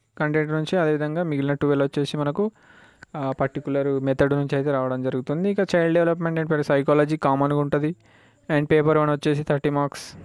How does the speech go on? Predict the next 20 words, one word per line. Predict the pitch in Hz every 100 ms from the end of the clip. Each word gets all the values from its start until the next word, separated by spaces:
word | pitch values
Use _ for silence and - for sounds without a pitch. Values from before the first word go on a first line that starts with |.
| - -
ఈ | 170
యొక్క | 143 139
తెలుగు | 143 143 139
కానీ | 139 143
మీ | 147
యొక్క | 143 143
లాంగ్వేజ్, | 139 139 139 139 - - _ _ _ _ _ _ _ 175
మీ | 156
మాతృభాషను | 147 143 143 147 147
ఎంచుకునే | 147 143 151
అవకాశం | 143 143 147 151
ఇచ్చారు. | 147 - 151 156 - _ _ _ _ _ _ -
And | 147 143 143
లాంగ్వేజ్ | 143 147 151 151
టూలో | - 156 165
మనకి | 165 151
ఇంగ్లీష్ | 151 151 151 -
అందరికీ | 185 143 143 147
కామన్‌గా | 143 139 143 147
ఉంటది. | 143 139 151